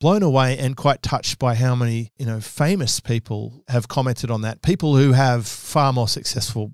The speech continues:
businesses and podcasts than I do have come along and commented on that. You know, guys like Andrew Warner and Perry Belcher and Rob Moore, for example. When I, when I see them congratulating me, it's kinda like, <laughs> "Oh, wow, thank you." But I think they're just being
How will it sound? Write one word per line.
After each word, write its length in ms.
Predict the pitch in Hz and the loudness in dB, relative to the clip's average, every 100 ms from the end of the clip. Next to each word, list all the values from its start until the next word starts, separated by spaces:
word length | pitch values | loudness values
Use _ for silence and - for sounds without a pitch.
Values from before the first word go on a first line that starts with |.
| - | -4
businesses 560 | 120 110 - 117 107 | -2 -2 -2 -2 -2
and 280 | 104 104 107 _ | -6 -10 -14 _
podcasts 480 | - 117 - 107 - | -4 -4 -2 -4 -4
than 100 | 120 | -2
I 160 | 104 101 | -2 -2
do 180 | 113 107 _ _ - | -6 -12 _ _ -6
have 140 | 139 | -6
come 180 | - 151 | -2 0
along 200 | 135 123 | 0 0
and 120 | 120 | -4
commented 460 | - 127 117 107 123 | -4 -2 -2 -4 -2
on 200 | 117 120 | -2 0
that. 260 | 120 113 - - | 0 -2 -8 -10
You 60 | |
know, 180 | 117 120 _ - | -8 -8 _ -4
guys 260 | 139 127 | 0 2
like 160 | 123 110 | 2 0
Andrew 260 | 117 107 110 | 0 2 0
Warner 480 | 107 110 110 104 | 2 2 2 0
and 220 | 98 113 120 _ | -2 -8 -14 _
Perry 260 | 135 123 113 | -2 -2 -2
Belcher 560 | 110 113 - - 110 | -2 -4 -4 -6 -4
and 300 | 98 101 101 - | -6 -10 -16 -6
Rob 300 | 139 120 104 | 0 0 0
Moore, 460 | 110 110 110 110 104 _ | -4 0 2 0 -4 _
for 100 | - | -4
example. 540 | 117 120 117 110 117 | -2 0 0 0 -2
When 140 | 117 127 | 0 -2
I, 40 | |
when 200 | 165 147 | -2 -2
I 60 | 139 | 0
see 260 | - 151 | 0 0
them 460 | 123 123 123 120 139 | 2 2 0 -4 -6
congratulating 680 | - 127 127 120 120 113 113 | -6 0 2 4 4 2 2
me, 240 | 120 117 113 | 2 2 0
it's 160 | 107 | -2
kinda 200 | - 127 | -4 -2
like, 320 | 113 104 - | -2 -6 -6
<laughs> 120 | 113 160 | -6 -4
"Oh, 80 | |
wow, 420 | 123 117 113 113 107 _ _ | -4 -4 -6 -10 -14 _ _
thank 260 | 147 131 - | -4 -4 -2
you." 360 | 107 117 175 - _ | -2 -2 -4 -6 _
But 140 | 127 127 | 0 2
I 100 | 127 | 4
think 160 | 147 | 2
they're 100 | 131 | -2
just 200 | 117 107 | -4 -4
being 260 | 120 110 107 | -4 -6 -6